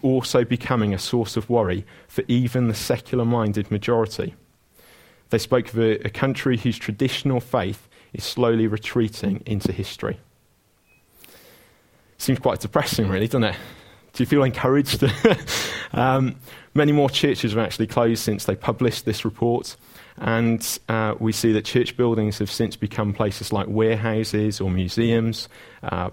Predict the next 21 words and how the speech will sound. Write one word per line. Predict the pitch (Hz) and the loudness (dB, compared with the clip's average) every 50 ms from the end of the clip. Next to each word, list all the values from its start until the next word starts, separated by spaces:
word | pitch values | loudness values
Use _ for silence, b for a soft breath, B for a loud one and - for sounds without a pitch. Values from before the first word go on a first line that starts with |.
| - - | -10 -6
pubs, | - 127 120 117 110 - - - - - | 0 2 2 2 0 -4 -8 -10 -8 -8
schools | - - - - 123 117 117 110 - - | -10 -8 -2 0 0 0 0 0 -2 -4
or | 104 98 | -6 -6
community | - - 113 120 120 117 110 104 - 98 | -2 0 0 2 2 0 -2 -2 -4 -6
centres. | - - 95 92 - - - 92 - - - - _ _ _ B B B B B B B B B B B B B B - | -6 -4 -6 -6 -6 -6 -8 -8 -8 -8 -16 -20 _ _ _ B B B B B B B B B B B B B B -2
Uh, | 98 104 110 110 - - - | 0 0 0 0 -2 -4 -2
looking | - 123 127 117 - - 127 123 | 2 2 2 2 0 0 2 2
on, | 127 131 131 131 127 - - - _ _ _ _ - | 4 2 2 2 -2 -4 -8 -20 _ _ _ _ -2
this | - 113 - - - - _ - | 0 0 0 -2 -8 -12 _ -6
causes | - 139 127 120 110 113 | 0 2 2 2 4 2
us | 120 107 - | 2 0 0
to | - - | -4 -6
be | 101 113 107 | -2 0 0
low | 101 110 113 110 113 | 2 2 2 2 2
in | 120 110 104 | 2 0 0
heart | 101 107 107 113 104 110 | 0 0 0 0 0 -2
as | 107 - | -2 -2
we | 104 98 | -2 0
look | 107 104 - - | -2 -2 -2 -2
at | 110 107 | -2 0
this. | 113 113 - - - - | 0 -2 -4 -8 -12 -14